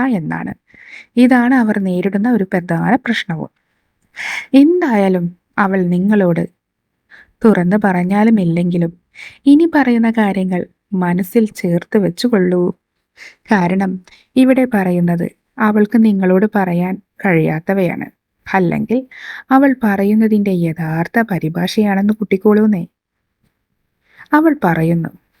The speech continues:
"നിർത്തരുത്." നിങ്ങൾ കരുതുന്നത് അവൾക്ക്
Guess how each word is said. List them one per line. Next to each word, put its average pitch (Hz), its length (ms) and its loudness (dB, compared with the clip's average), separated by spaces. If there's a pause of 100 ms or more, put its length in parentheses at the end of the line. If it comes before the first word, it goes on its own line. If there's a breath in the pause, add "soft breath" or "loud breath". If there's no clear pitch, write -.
(720)
"നിർത്തരുത്." 208 720 0 (1000)
നിങ്ങൾ 190 320 2 (120)
കരുതുന്നത് 190 560 0 (1300 soft breath)
അവൾക്ക് 285 400 2